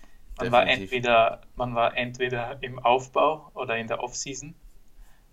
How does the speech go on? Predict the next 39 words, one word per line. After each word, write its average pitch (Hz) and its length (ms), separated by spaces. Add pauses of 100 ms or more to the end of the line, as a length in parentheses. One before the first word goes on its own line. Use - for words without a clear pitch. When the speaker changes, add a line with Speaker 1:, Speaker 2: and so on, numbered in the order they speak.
Speaker 1:
oder 117 240
in 120 140
der 107 260
Massephase 131 960 (1200)
oder 127 220
man 123 120
hat 120 160
halt 117 300
lange, 117 240
lange, 113 220
lange 113 200
für 117 120
den 117 100
Sommer 113 280
diätet 107 540 (440)
Speaker 2:
Genau. 110 220
Speaker 1:
und 107 60
Cheat - 240
Days - 220
gemacht 120 480 (120)
und 113 420
nicht - 400
abgenommen, 107 520
weil 110 140
diese 110 220
Cheat - 240
Days 113 220
das 127 140
Wochendefizit 127 600
kaputt - 260
gemacht - 300
haben. - 160
Aber - 180
das 143 160
ist 151 100
eine 170 140
ganz 175 220
andere 165 320
Geschichte. - 400